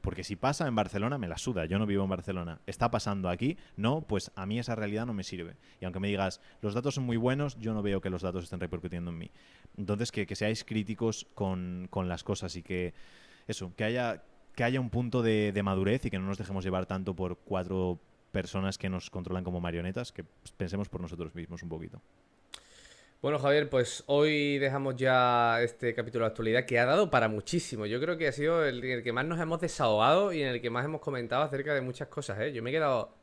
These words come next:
Speaker 2: como tranquilo, o sea, me he
Speaker 1: Hacía
Speaker 2: quedado
Speaker 1: falta,
Speaker 2: sat-
Speaker 1: hacía falta.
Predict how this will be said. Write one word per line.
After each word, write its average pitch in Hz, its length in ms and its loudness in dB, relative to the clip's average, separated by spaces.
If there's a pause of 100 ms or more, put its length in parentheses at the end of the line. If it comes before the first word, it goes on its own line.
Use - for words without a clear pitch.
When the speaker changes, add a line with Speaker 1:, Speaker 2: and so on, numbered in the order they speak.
(120)
Speaker 2:
como 123 220 -4
tranquilo, 113 480 0
o 107 40 -14
sea, 113 200 -2
me 123 60 -2
he - 20 -
Speaker 1:
Hacía 143 100 2
Speaker 2:
quedado 165 200 4
Speaker 1:
falta, 156 120 0
Speaker 2:
sat- 92 100 2
Speaker 1:
hacía 98 140 -2
falta. 85 340 -8